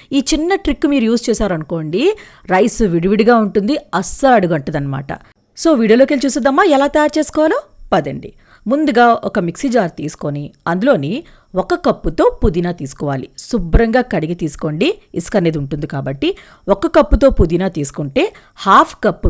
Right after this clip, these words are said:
మీరు కొత్తిమీర తీసుకోవాలి. రెండు ఈక్వల్‌గా తీసుకోకండి. అలాగే నాలుగైదు పచ్చిమిరపకాయలు.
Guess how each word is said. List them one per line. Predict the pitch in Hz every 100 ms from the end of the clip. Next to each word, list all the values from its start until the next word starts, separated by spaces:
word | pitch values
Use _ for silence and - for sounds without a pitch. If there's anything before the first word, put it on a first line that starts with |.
| 156
మీరు | 147 277 -
కొత్తిమీర | 247 214 165 147
తీసుకోవాలి. | 135 - 147 143 139 - 196
రెండు | 320 339
ఈక్వల్‌గా | 226 202 175 175 165
తీసుకోకండి. | 135 156 139 139 170 370 - - - _ 202
అలాగే | 202 170 302 554 - _ 220
నాలుగైదు | 240 220 180 208 220
పచ్చిమిరపకాయలు. | - 196 139 - 143 135